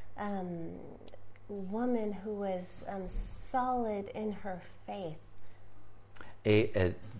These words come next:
Speaker 2: voilà, donc deux, deux témoins là, le Saint-Esprit, le bébé, Élisabeth trois.
Speaker 1: And so three here, the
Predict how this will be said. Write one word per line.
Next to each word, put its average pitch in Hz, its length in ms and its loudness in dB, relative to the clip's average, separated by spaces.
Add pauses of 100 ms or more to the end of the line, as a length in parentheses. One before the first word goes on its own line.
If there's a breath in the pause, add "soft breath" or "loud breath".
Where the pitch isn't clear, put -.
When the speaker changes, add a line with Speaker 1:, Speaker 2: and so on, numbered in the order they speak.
(280)
Speaker 2:
voilà, 113 280 10
donc 92 440 6
deux, 107 720 12 (600 loud breath)
deux 101 360 12
témoins 139 600 12
là, 131 260 8 (140)
le 98 140 8
Saint-Esprit, 107 880 4
le 95 160 8
bébé, 101 580 10
Élisabeth 98 480 8
trois. 85 320 4 (680)
Speaker 1:
And 226 120 -4
so 214 240 2 (140)
three 247 320 4
here, 202 400 -2
the 202 120 0